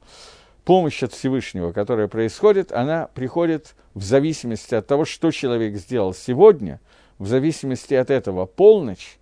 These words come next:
это то время, когда Давид установил эту молитву, потому что в это время идет решение, сколько помощи получит человек, они спускаются вниз с утра, и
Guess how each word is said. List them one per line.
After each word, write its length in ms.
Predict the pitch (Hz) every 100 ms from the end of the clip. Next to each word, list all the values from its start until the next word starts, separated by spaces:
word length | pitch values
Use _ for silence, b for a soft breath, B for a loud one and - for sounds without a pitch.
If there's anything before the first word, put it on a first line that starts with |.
| _ _ _ _
это 260 | - 117 117
то 200 | 160 131
время, 340 | 127 156 120
когда 320 | - 104 107
Давид 300 | 107 117 110
установил 440 | - - 107 107 101
эту 140 | 104
молитву, 380 | 123 175 190 117
потому 220 | 92 107
что 180 | - 120
в 80 | 120
это 220 | 143 107
время 360 | 95 87 85 90
идет 240 | 101 95
решение, 600 | 107 - 139 104 80 65 _ b b b
сколько 640 | - - 151 139 - 92 92 _ _ _ -
помощи 440 | 139 113 - -
получит 440 | 107 107 95 -
человек, 340 | - 160 196 -
они 200 | 123 143
спускаются 880 | - - 143 - 147 113 95 -
вниз 440 | 95 107 110 - - _ _ _
с 140 | - 117
утра, 380 | - 120 123 - _ b b b b b -
и 220 | 151 139